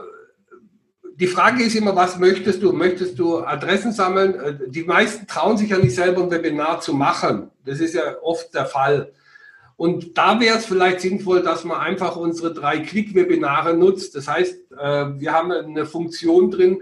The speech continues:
wo man von großen Internetmarketern, äh, die Webinare, äh, in seinen Account bekommt und mit dem Content im Grunde von den Marketern, äh, seine E-Mail-Liste, äh, sammelt und auch erstmal ein Gefühl dafür bekommt für die, für die ganze Geschichte. Weil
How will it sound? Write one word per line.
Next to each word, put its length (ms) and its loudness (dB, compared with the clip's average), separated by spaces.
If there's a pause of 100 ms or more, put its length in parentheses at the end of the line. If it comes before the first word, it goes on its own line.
(320)
wo 160 -6
man 180 -2
von 240 -4
großen 400 -2
Internetmarketern, 1300 -2
äh, 360 0
die 180 -4
Webinare, 960 2
äh, 240 -2
in 120 -8
seinen 440 2
Account 460 0
bekommt 440 -4
und 180 -10
mit 180 -4
dem 160 0
Content 520 4
im 160 -8
Grunde 280 -2
von 200 -4
den 140 -2
Marketern, 680 0 (400)
äh, 140 -2
seine 360 2
E-Mail-Liste, 1120 0
äh, 280 -2
sammelt 560 0 (400)
und 220 4
auch 240 0
erstmal 380 2
ein 60 2
Gefühl 420 2
dafür 320 2
bekommt 480 -2
für 140 -8
die, 220 -2
für 180 -8
die 140 -4
ganze 360 -2
Geschichte. 520 -8
Weil 340 2